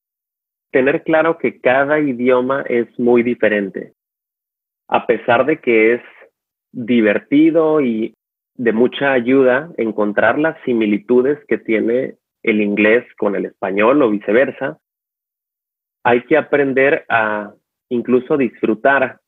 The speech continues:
las diferencias que tienen los idiomas. Muchos de nuestros estudiantes, eh, por obvias razones,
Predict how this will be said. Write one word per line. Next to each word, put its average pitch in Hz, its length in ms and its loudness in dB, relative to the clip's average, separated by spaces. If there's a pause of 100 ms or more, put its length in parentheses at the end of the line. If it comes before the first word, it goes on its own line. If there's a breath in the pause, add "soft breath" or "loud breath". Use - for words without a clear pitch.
las 113 220 0
diferencias 110 640 0 (360)
que 117 100 0
tienen 113 340 0
los 110 180 -2
idiomas. 110 380 0 (160)
Muchos 127 400 -2
de 135 100 2
nuestros 113 400 -2
estudiantes, 135 640 -2 (1080)
eh, 104 240 -6
por 107 160 2
obvias 127 260 2
razones, 131 580 0